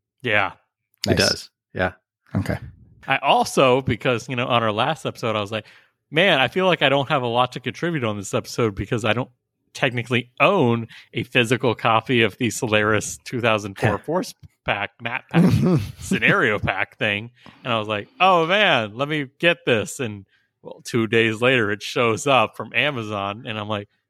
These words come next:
Speaker 1: "Oh, this is pretty cool, actually." <laughs>
Speaker 3: Yeah.
Speaker 2: It's so fast. It comes so fast.
Speaker 1: <laughs> I'm like, "Wait, <laughs> this, you telling me this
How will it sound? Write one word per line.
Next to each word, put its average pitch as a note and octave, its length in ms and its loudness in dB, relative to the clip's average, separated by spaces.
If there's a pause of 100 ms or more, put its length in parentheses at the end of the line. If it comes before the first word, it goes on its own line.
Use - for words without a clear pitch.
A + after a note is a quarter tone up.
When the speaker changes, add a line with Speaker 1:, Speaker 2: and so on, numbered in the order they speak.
(920)
Speaker 1:
"Oh, F3+ 240 4
this F#3 200 -4
is B2 100 -16
pretty D#3+ 240 -2
cool, G#3 360 2
actually." G#2 580 -4
<laughs> - 40 -20 (260)
Speaker 3:
Yeah. D#3 180 6
Speaker 2:
It's G3 100 2
so B2+ 120 4
fast. G2+ 480 0
It G#2+ 40 -2
comes A2+ 240 0
so A#2+ 220 2
fast. F#2+ 560 0 (480)
Speaker 1:
<laughs> C4+ 540 -2
I'm G3 80 0
like, E3+ 200 2
"Wait, G3+ 240 4 (720)
<laughs> - 680 -16
this, - 260 -6 (540)
you E3+ 140 -8
telling G3 300 2
me G#3 120 2
this - 380 -6